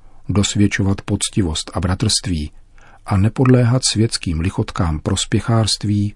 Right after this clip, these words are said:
moci a bohatství. Solí je učedník, který i přes každodenní selhání, kterých se dopouštíme všichni, znovu povstává z prachu svých pochybení a s odvahou a trpělivostí znovu začíná usilovat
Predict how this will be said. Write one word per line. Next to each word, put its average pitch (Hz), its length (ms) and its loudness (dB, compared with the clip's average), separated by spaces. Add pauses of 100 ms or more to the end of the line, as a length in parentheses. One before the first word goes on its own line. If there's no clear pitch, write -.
moci 95 400 0 (120)
a - 100 -4
bohatství. 76 640 -4 (1300)
Solí 107 640 2 (180)
je 101 100 2
učedník, 113 720 2
který 101 320 2
i - 160 -4
přes - 260 -2 (120)
každodenní 104 600 2
selhání, 107 680 2
kterých - 420 -4
se 85 80 -2
dopouštíme 87 600 -2
všichni, - 520 -2 (600)
znovu 98 400 2
povstává 120 680 2
z - 80 -2
prachu - 340 0 (100)
svých 85 200 -4
pochybení 92 760 0 (460)
a 98 120 -2
s - 200 -6
odvahou 123 520 2
a 101 40 2
trpělivostí 117 920 2
znovu 101 320 2
začíná 90 640 0
usilovat 104 520 0